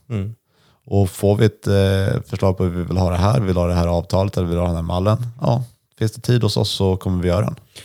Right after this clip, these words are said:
Speaker 1: Det, det här går ju tillbaka till, som P T själv är du ganska liten, men vi vill skapa ett community.
Speaker 2: Ja.
Speaker 1: Så är det så att det finns någonting vi som har mer resurser, tid och energi att göra som en person inte kan göra själv,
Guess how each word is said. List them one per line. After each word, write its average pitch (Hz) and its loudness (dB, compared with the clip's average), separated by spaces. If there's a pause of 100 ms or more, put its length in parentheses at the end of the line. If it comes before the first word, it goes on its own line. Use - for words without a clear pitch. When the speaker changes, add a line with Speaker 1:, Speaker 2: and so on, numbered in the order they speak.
(180)
Speaker 1:
Det, 139 0
det 143 4
här 147 6
går 156 0
ju 143 -2
tillbaka 139 2
till, 110 2 (100)
som 139 0
P 127 -2
T 131 0
själv 123 0
är 107 6
du 107 2
ganska 107 0
liten, - -2 (100)
men 113 2
vi 117 6
vill 113 2
skapa 101 0
ett - -10
community. - 0 (260)
Speaker 2:
Ja. - -4 (100)
Speaker 1:
Så - 0
är 131 6
det 147 4
så 127 4
att 110 2
det 104 -4
finns 147 0
någonting 104 0
vi 127 4
som 101 0
har 104 4
mer 113 2
resurser, 90 0
tid 87 -4
och - -8
energi - -2
att 104 2
göra 104 0
som 101 -2
en 101 0
person 95 -2
inte 101 -4
kan 98 0
göra 95 0
själv, 82 -2